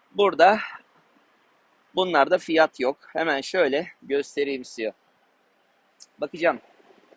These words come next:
göstereceğim. Ona göre de kararı siz vereceksiniz. Ben o konuda herhangi bir şey söylemeyeceğim size.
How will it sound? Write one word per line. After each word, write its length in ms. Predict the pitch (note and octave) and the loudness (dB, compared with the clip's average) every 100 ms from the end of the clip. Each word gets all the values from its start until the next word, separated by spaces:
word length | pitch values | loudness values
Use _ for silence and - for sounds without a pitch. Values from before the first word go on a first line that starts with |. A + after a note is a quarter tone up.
| _ - | _ -2
göstereceğim. 720 | D#3 D3+ D#3+ D3 D#3 G3 A3 _ _ _ | -2 -2 -6 -2 0 0 -2 _ _ _
Ona 260 | D#3 F3+ F#3+ | 0 2 0
göre 260 | D#3 D3 | 0 2
de 200 | E3+ A3 - _ _ _ _ _ _ | 2 0 -4 _ _ _ _ _ _
kararı 440 | F3+ E3+ D#3 G#3+ | 2 2 2 -2
siz 280 | - F#3 D#3 | -10 -12 -6
vereceksiniz. 680 | C#3 B2 A#2+ - A2+ G#2+ _ | -6 -6 -14 -16 -20 -20 _
Ben 260 | D3+ D#3 - | -6 -6 -10
o 120 | - E3+ | -12 -10
konuda 380 | D3+ C3+ C#3+ C#3 | -10 -6 -6 -4
herhangi 440 | E3 D#3+ D3+ C3 | -4 -4 -6 -12
bir 60 | C3+ | -12
şey 300 | - D#3 F#3+ | -8 -8 -8
söylemeyeceğim 760 | - D#3 D3+ D3 A#2+ A2+ G#2+ | -6 -4 -4 -6 -8 -8 -10
size. 260 | G#2+ - | -10 -10